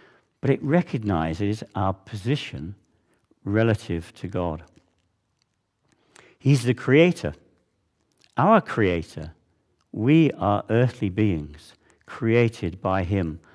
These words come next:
unworthy of any form of communication with him, unworthy to be in his very presence. This should determine how we come before him. We should come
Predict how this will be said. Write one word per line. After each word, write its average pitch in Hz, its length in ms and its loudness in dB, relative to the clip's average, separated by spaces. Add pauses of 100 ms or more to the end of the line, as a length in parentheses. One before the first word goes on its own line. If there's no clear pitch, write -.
(140)
unworthy 131 760 6
of 107 200 0
any 139 240 4
form 104 440 -2
of 92 140 -8
communication 107 760 -6
with 104 200 -6
him, 80 180 -14 (1200)
unworthy 135 680 6
to 101 120 -8
be 110 220 0
in 113 160 -2
his 110 260 0
very 104 260 -2
presence. - 720 -12 (1400)
This 143 200 -2
should 156 240 -4
determine 101 800 -2 (340)
how 98 220 -6
we 101 120 -2
come 107 340 -6
before 95 380 -6
him. 80 300 -12 (1800)
We 113 80 -4
should 101 200 -8
come 98 420 -2